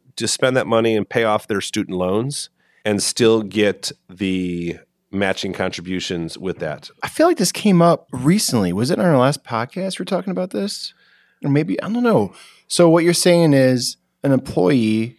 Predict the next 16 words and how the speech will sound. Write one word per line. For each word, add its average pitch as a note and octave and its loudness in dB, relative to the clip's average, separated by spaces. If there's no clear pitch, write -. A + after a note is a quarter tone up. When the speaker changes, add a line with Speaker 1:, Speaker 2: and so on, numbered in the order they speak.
Speaker 2:
can B2+ -4
make A#2 -4
a - -10
student C#3 -2
loan C3 4
payment A2 -2
and A#2+ -4
their A#2+ 0
employer C3 2
may A#2 0
match G2+ -2
that C3+ 0
student C#3+ -2
loan C#3 2
payment D3 0
and D3 0